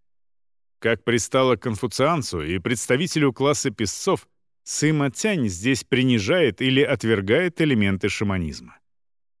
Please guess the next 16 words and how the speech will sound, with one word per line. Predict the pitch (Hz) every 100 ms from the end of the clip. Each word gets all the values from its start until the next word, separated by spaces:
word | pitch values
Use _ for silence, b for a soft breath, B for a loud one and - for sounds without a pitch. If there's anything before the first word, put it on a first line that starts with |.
| _ -
По | 147
этой | 208 220
причине | 175 180 - 226 185 113
книги | - 113 202 123 82
в | -
конфуцианском | 101 92 123 143 147 131 139 127
духе | 147 196 123 113
не | 123
слишком | - 214 - 123 110
надежный | 110 113 113 117 117
источник | - 143 127 123 101
сведений | - 120 160 117 104 101
о | - 120
такого | 98 - 160 156 110
рода | 92 92 90
обрядах. | 85 76 69 58 - -